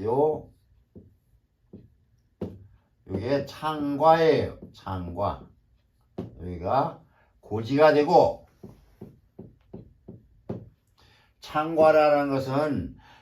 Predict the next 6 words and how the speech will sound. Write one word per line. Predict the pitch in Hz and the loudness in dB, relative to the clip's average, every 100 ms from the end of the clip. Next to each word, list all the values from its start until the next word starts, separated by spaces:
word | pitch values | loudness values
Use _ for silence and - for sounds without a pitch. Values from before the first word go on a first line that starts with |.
| _ | _
깃발도 | - 135 123 165 160 165 | -6 -4 2 2 2 0
있지만은 | 160 143 147 143 131 143 147 101 - _ _ _ _ _ _ _ _ - - _ _ - - | 0 -2 -4 0 2 2 2 -2 -12 _ _ _ _ _ _ _ _ -18 -18 _ _ -20 -20
경비, | - 98 120 139 151 156 139 - - - - _ _ - - _ _ _ - - _ - - - _ _ 151 - | -10 -6 -2 -2 -2 -4 -4 -6 -16 -20 -20 _ _ -20 -20 _ _ _ -16 -16 _ -14 -14 -20 _ _ -20 -18
초소도 | - 165 170 170 165 165 165 | -12 -8 -4 -6 -6 -8 -6
됩니다. | 135 127 117 101 87 | -4 -4 -4 -6 -6
초소. | - 104 101 117 98 - | -10 -12 -8 -8 -8 -12